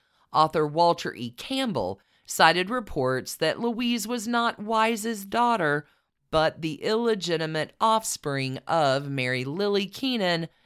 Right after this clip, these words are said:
and Henry Flagler. Another author, William E. Ellis,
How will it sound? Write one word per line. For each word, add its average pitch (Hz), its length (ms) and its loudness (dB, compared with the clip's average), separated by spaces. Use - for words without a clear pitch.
and 143 380 0
Henry 120 400 -4
Flagler. 117 800 -2
Another 123 520 -2
author, 233 480 0
William 151 420 -4
E. 139 280 -4
Ellis, 143 540 0